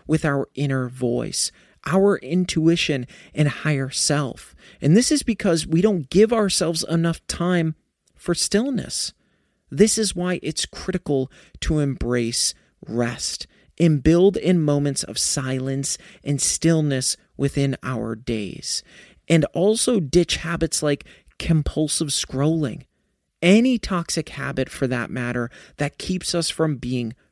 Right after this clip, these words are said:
present. So, what are some questions that we can ask ourselves to unbury these messages and decisions?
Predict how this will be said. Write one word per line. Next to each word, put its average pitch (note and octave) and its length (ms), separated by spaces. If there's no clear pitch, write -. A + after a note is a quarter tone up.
present. - 480
So, - 380
what D#3 320
are C4+ 120
some A3+ 240
questions F3 540
that - 140
we C#3 100
can - 260
ask - 320
ourselves B2 500
to - 140
unbury B2+ 760
these C#3 260
messages A#2+ 720
and B2 160
decisions? - 880